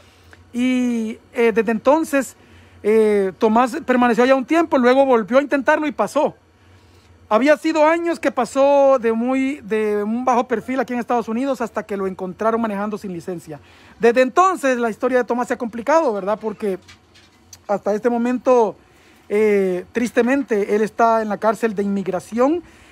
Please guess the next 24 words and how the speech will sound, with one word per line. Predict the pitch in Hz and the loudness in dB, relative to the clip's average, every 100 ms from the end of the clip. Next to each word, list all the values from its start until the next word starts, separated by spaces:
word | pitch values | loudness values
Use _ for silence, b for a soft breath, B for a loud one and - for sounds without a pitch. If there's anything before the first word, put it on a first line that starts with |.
| B | B
Un | 220 175 | -6 0
juez | 233 233 | 2 2
lo | 226 | 0
quiere | 233 233 | 2 2
deportar | 226 220 202 - 220 294 370 b b b - | 2 -2 -6 0 2 2 -2 b b b -6
y | 240 240 226 | 0 0 0
su | 208 | -2
familia | 208 226 302 | 0 2 2
está | 240 285 | 2 2
angustiada. | 285 233 - 339 349 254 | 0 -4 0 2 2 0
Su | 214 | -4
esposa | - 240 247 | -2 0 2
dice | 247 233 269 | 0 -2 -4
que | 254 220 165 _ b b b b b b - | -2 -2 -4 _ b b b b b b -8
estos | 220 302 | -2 0
pequeñitos | - 269 247 285 320 269 | 0 0 0 -2 -2 -2
que | 240 | -2
ven | 254 | 0
acá | 254 285 359 320 - - _ | 0 2 0 -2 -12 -20 _
están | - - 254 | -12 -2 0
angustiados | 269 254 - 254 254 | 0 -2 0 2 2
sin | 247 | -2
su | 202 214 | -6 -2
papá. | 208 269 | 0 2